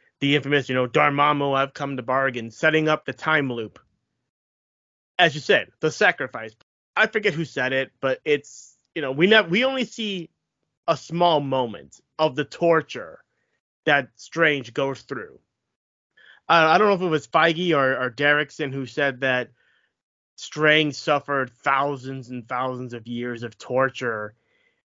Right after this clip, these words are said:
while fighting Dormammu in the Dark Dimension, constantly getting killed in each and every way possible,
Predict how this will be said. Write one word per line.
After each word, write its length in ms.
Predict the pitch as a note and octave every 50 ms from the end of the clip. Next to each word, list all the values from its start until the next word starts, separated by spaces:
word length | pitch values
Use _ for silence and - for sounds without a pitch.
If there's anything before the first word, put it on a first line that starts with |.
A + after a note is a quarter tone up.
| _ _ -
while 340 | C#3 C#3 C#3 C#3 C3+ C3 B2+
fighting 420 | - - C#3+ C3 C3 C3 C3 B2+
Dormammu 580 | C3 B2+ A#2+ A#2+ A#2+ A#2+ A2+ A2+ A#2 A#2 A#2 A2+
in 80 | A2
the 60 | G#2+
Dark 280 | G#2+ B2 A#2 A2 A2 -
Dimension, 440 | A2 A2 A2+ G#2+ G#2 G2 G#2 G#2 G2+
constantly 540 | - - - D3 C#3+ C#3 A#2 A#2+ C3 C3 B2+
getting 320 | A#2+ B2+ A#2+ A#2+ A#2+ A#2+
killed 460 | A#2+ - C#3+ C3+ A#2+ A2+ A2+ A2+ A2
in 180 | G#2+ G#2 A2+ - _
each 300 | - D#3 C#3+ B2+ A2 -
and 160 | B2 A2+ - - -
every 400 | D#3 C#3 A#2+ A2 B2 A#2+ A2+ A2 _
way 300 | - C#3+ C#3+ C3 A#2 G#2+
possible, 800 | F#2 _ - - D3 C3 A#2+ - - B2+ A#2 A2 E2 D2 - -